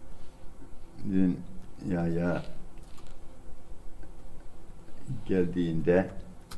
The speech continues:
ve efendim berzahta bir tek insan kalmayınca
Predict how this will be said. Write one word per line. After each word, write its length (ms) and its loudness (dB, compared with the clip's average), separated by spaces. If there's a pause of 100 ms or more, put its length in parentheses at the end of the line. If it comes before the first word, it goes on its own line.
(140)
ve 220 4 (1400)
efendim 600 6 (2000)
berzahta 920 2 (3000)
bir 380 2
tek 220 0
insan 440 2 (3750)
kalmayınca 800 2